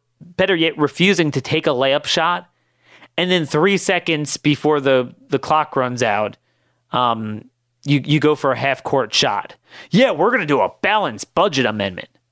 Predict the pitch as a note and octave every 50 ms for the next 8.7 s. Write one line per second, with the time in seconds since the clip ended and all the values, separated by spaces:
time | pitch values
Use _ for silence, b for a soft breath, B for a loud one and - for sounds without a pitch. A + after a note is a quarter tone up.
0 | _ _ _ _ _ _ _ _ b b b b D#3+ E3+ E3+ B3 C4+ A3+ E3+ D3
1 | E3+ E3+ C#3+ A#2 G#2+ G2 B B B B B B B B B B _ _ _ _
2 | - - - _ _ _ _ - - - - - G#3 G#3+ F3 C#3 C#3 B2 D3 D3+
3 | C#3+ C3 A#2 - - C3+ C3+ C3 G#2+ B2+ A#2 A2+ A#2+ A#2 A#2 A2+ A2+ G#2+ G2 F#2+
4 | - - A2+ G#2 - - C3+ B2+ A#2+ G2+ F#2+ G2 G2 - - _ _ _ C3+ B2+
5 | A2+ G#2+ - D3+ F3 E3 E3 D3+ B2 - - B2+ B2 A2+ A2+ A#2 B2 A#2 G#2+ G2+
6 | A#2 C3+ C3 B2 A#2+ A2+ G#2 G2 F#2+ G2 - - C#3+ C#3 B2 A#2 A2 G#2 F#2+ -
7 | A#2+ A2+ G#2 G#2+ A#2 C#3 D3+ D3 C3+ B2+ A#2 G#2 - A#2+ A2 B2 A#2+ A2+ G2+ -
8 | - - C#3+ C#3+ C3+ - A2 G#2 G2+ G2 F#2+ F#2+ b